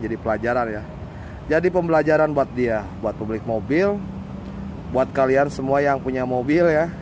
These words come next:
Ini jadi pembelajaran. Horor kan, bolong-bolong gini. <laughs> Gearbox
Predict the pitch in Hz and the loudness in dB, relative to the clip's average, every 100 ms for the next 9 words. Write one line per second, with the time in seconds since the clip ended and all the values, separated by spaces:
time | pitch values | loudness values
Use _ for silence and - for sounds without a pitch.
0 | 117 127 123 120 - 117 113 107 107 104 | -6 -4 -2 -2 -4 -2 -2 -2 -4 -4
1 | 101 - - - - - - - 127 156 | -6 -8 -10 -10 -10 -10 -10 -4 2 6
2 | 190 180 165 196 190 139 143 147 143 147 | 6 6 4 2 2 4 4 2 4 4
3 | 147 151 151 165 185 - - - - 214 | 2 0 0 -2 -4 -6 -12 -8 -2 0
4 | 233 - 240 - - - - - - - | 2 2 0 -4 -8 -10 -10 -8 -10 -10
5 | - - - - 269 160 160 156 175 | -10 -10 -8 -8 -4 0 0 0 -2